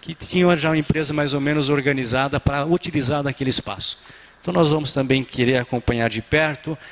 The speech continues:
essa situação, pois é nossa função de vereador de acompanhar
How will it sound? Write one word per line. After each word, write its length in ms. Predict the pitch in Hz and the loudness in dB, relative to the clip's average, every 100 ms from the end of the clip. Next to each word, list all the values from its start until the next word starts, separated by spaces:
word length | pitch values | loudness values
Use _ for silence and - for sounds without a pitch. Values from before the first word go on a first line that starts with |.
| - | -6
essa 260 | - 123 - | 2 2 2
situação, 720 | - 127 127 120 - 185 156 - - - - - - | -2 0 0 2 0 0 -4 -12 -20 -20 -20 -20 2
pois 340 | 139 151 143 | 4 4 2
é 80 | 170 | 2
nossa 300 | 165 151 160 | 2 0 -2
função 420 | - 196 - 156 | -2 0 0 0
de 140 | 156 | -2
vereador 500 | 165 190 196 185 196 | 0 2 2 2 0
de 80 | 196 | 0
acompanhar 920 | 196 190 175 180 151 143 156 185 180 | -2 -2 0 0 2 2 2 -2 -6